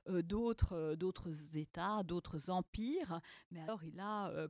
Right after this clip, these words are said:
pour la période espagnole et autrichienne, une formule incroyable en disant, euh, euh, que les Autrichiens n'ont jamais pu, euh, germaniser, euh, les Belges comme, euh, les Espagnols les avaient espagnolisés. Donc avec, euh, même, euh, des formes, euh, de création, euh, de mots, euh,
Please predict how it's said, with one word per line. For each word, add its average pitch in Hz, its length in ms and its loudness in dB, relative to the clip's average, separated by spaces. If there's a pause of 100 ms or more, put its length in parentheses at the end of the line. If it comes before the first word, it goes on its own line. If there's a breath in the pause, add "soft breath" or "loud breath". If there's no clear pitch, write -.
pour 190 220 -6
la 160 100 -4
période 175 280 2
espagnole 170 440 -4
et - 20 -4
autrichienne, 226 640 -2
une 165 100 0
formule 175 340 -2
incroyable 185 800 0
en 165 160 -2
disant, 175 540 0
euh, 151 100 4 (460 loud breath)
euh, 175 240 4
que - 80 2
les 202 320 4
Autrichiens 208 540 0
n'ont 185 160 4
jamais 185 240 2
pu, 202 440 2
euh, 160 160 4
germaniser, 185 920 2
euh, 156 160 -2
les 156 120 -2
Belges 175 460 -4 (160)
comme, 175 380 0
euh, 135 100 -2 (280 loud breath)
les 175 120 -2
Espagnols 180 400 -4
les 156 240 -4
avaient 165 260 -2
espagnolisés. 190 920 0
Donc 180 160 -4
avec, 220 380 -2
euh, 180 120 2
même, 202 640 4 (340 loud breath)
euh, 185 100 -2
des 196 100 2
formes, 220 400 -2 (400 soft breath)
euh, 190 60 4
de 196 120 8
création, 226 1000 2
euh, 170 160 0
de 185 140 4
mots, 214 520 2
euh, 170 100 0